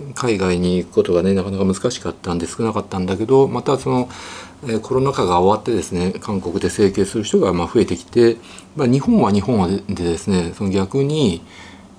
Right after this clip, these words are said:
日本に来て整形す、えー、しに来てくれる方が増えてるっていうのはあります。えー、日本の場合は、まあ、中国とか、あるいはモンゴルとか、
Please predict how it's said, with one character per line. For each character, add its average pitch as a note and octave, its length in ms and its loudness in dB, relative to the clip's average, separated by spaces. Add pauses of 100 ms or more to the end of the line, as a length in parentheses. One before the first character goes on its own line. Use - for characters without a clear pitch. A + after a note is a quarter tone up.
日 B2 80 -2
本 A3 180 4
に C3 120 4
来 - 80 -10
て - 120 2
整 B2+ 220 4
形 A#2+ 380 4 (160)
す、 - 240 -14 (240)
え B2 40 -6
ー、 A#2 460 2 (100)
し - 140 -4
に A#2+ 80 2
来 G#2+ 60 -6
て B2+ 100 0
く A2+ 120 2
れ G#2+ 60 4
る G2 200 4
方 - 300 -6
が A2+ 100 0
増 B2+ 140 4
え - 20 0
て B2+ 100 0
る G3+ 100 4
っ G#3 40 -8
て - 100 -2
い - 20 6
う F#2+ 40 6
の F#2 60 4
は F2+ 80 0 (120)
あ F#2+ 80 -2
り F2+ 60 -2
ま E2+ 120 -2
す。 - 140 -12 (560)
え A2+ 40 -8
ー、 G#2 120 0
日 G#2+ 60 2
本 A2 180 0
の G2 80 4
場 G2+ 200 2
合 A2 140 4
は、 C3 380 4
ま G2+ 120 -4
あ、 - 20 -10
中 - 220 0
国 F#2+ 160 4
と - 200 -4
か、 B2 440 0 (440)
あ A2 60 -8
る G#2 80 0
い - 20 4
は F#2+ 60 4
モ G#2+ 120 6
ン G2 100 4
ゴ F2 120 2
ル F2 100 -4
と - 100 -8
か、 G2+ 520 -2